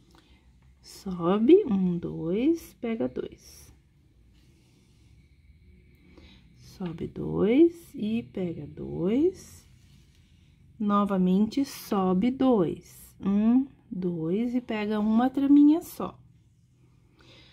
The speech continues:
Agora, você vai subir uma traminha e pegar duas. E descer. Desce uma,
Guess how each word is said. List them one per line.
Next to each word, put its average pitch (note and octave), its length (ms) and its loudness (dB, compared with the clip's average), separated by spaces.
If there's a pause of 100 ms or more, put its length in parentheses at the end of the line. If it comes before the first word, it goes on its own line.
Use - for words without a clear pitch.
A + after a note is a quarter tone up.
(180)
Agora, A3 400 0
você A#3+ 120 -6
vai A#3 160 0
subir A3+ 540 -4
uma D#4 300 6
traminha A3+ 840 -2 (640)
e A3+ 120 -6
pegar A3+ 600 -4 (240)
duas. - 960 -6 (2500)
E C4 160 2
descer. C#4+ 680 -2
Desce F#3 720 -2
uma, B3 680 4